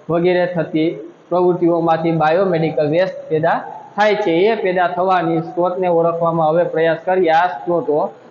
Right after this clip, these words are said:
મુખ્ય તથા નાના સ્ત્રોતો તરીકે વર્ગીકૃત કરી શકાય, જેનો આધાર પેદા થતા કચરાના માત્રા ઉપર આધાર છે. હોસ્પિટલો, દવાખાનાઓ, આરોગ્ય કેન્દ્રો છે, પશુ હોસ્પિટલ છે, નર્સિંગ હોમ છે,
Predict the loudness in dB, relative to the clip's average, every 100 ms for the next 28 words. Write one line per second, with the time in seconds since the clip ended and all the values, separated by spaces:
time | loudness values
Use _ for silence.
0 | -12 -2 -2 0 0 0 0 -2 -2 0
1 | 0 0 0 -2 -2 -2 0 0 -2 -4
2 | -14 -4 0 0 0 0 0 2 2 0
3 | 0 0 -2 -2 -2 0 0 0 -2 0
4 | -2 -2 -2 0 0 -2 -2 0 0 -2
5 | -2 -2 0 0 0 -2 -4 -2 -2 -2
6 | -4 -2 -2 -2 -6 -4 -4 -6 -10 -20
7 | -4 0 0 2 0 2 2 2 2 4
8 | 4 4 2 0 0 2 2 4 4 4
9 | 2 0 0 0 2 2 2 0 0 0
10 | 0 0 0 -2 0 0 0 -2 0 -2
11 | 0 0 2 2 2 0 0 -2